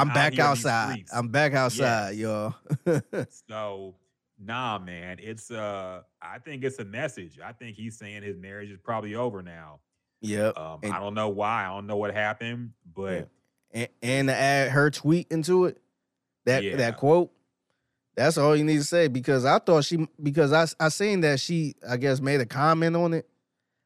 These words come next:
Speaker 1: I'm, I'm
Speaker 2: Mm-hmm.
Speaker 1: not sure if that was the comment, but, um, yeah,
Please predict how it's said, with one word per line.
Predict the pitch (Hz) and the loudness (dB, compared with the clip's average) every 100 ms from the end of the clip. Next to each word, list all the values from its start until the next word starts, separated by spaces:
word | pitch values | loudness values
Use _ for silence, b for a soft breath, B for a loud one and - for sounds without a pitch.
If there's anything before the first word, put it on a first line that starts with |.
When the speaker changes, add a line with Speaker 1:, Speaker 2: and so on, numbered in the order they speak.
| - | 2
Speaker 1:
I'm, | 165 | 4
I'm | 165 | 4
Speaker 2:
Mm-hmm. | 156 | 4
Speaker 1:
not | 165 | 4
sure | 147 156 | 4 2
if | 131 | 2
that | 123 156 | 4 4
was | 160 147 | 4 0
the | |
comment, | 131 160 170 165 175 156 _ _ _ _ _ _ _ | 2 4 6 4 2 0 _ _ _ _ _ _ _
but, | 127 135 135 - | 0 4 6 4
um, | 127 127 127 123 113 101 - _ _ _ _ _ | 2 2 2 2 -2 -6 -10 _ _ _ _ _
yeah, | - 147 147 131 | 0 4 4 2